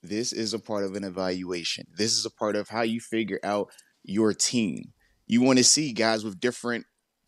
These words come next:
position groups. You wanna see guys with different skill sets working together. You wanna see, hey, all right, if Kenny Pickett is with the threes, yes, he's a older rookie, but can he be a leader amongst those rookies? Can he get the most out of them?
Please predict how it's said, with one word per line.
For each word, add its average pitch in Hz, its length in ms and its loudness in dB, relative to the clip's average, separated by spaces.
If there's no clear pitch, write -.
position 117 400 -2
groups. 120 300 -8
You 123 80 -4
wanna 117 140 -2
see 117 160 -2
guys 107 440 0
with 110 240 -6
different 120 480 -4
skill - 460 4
sets 127 400 -2
working 120 300 -8
together. 117 380 -6
You 120 140 -4
wanna 120 180 -6
see, 131 200 -4
hey, 135 220 -6
all 175 120 -6
right, 143 260 -2
if 123 160 -4
Kenny 160 240 -8
Pickett 147 240 -6
is 123 100 -4
with 143 200 -4
the 117 100 -4
threes, 117 540 0
yes, 160 280 6
he's 139 200 0
a 120 220 4
older 117 480 0
rookie, 117 540 -6
but 123 280 4
can 135 180 -2
he 143 160 -2
be 120 220 4
a 110 60 4
leader 120 400 0
amongst 123 360 -2
those 101 200 0
rookies? 92 320 -4
Can 123 200 4
he 131 120 2
get 127 280 4
the 110 120 -6
most 120 300 0
out - 160 0
of 98 140 -8
them? 78 200 -8